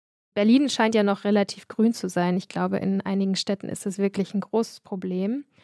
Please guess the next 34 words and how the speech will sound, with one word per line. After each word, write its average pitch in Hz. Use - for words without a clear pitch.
Zur 226
Hitze 214
in 208
Städten, 226
da 196
gibt 220
es -
auch 196
so 208
eine 196
witzige 196
Geschichte. 185
Eines 214
der 214
berühmten 220
Hochhäuser 202
in 196
London. 208
Ich -
kannte 233
den 214
Namen 214
vorher 220
nicht. 254
Das -
heißt 220
twenty 240
French 233
Church 196
Street. -
Und 220
es 208
hat 233
den 214